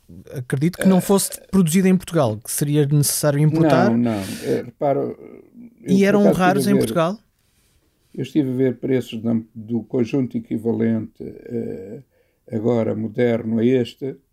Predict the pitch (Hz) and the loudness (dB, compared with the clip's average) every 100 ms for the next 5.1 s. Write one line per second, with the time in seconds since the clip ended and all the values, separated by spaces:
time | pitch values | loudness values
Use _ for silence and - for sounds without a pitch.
0 | _ 160 135 170 226 - 160 151 120 117 | _ 2 2 0 0 -2 -2 0 2 0
1 | 113 117 - - 101 120 98 - 107 104 | 0 -4 -6 -14 -4 -2 -2 -6 -10 -10
2 | _ _ _ _ _ _ - 117 113 107 | _ _ _ _ _ _ -6 -2 -2 -2
3 | 127 110 113 - 117 113 - 131 139 - | -2 -2 -4 0 -2 -2 -6 -2 -2 -2
4 | 131 127 117 113 135 113 139 135 139 - | -2 -2 -4 -6 -6 -6 -4 -4 -4 -8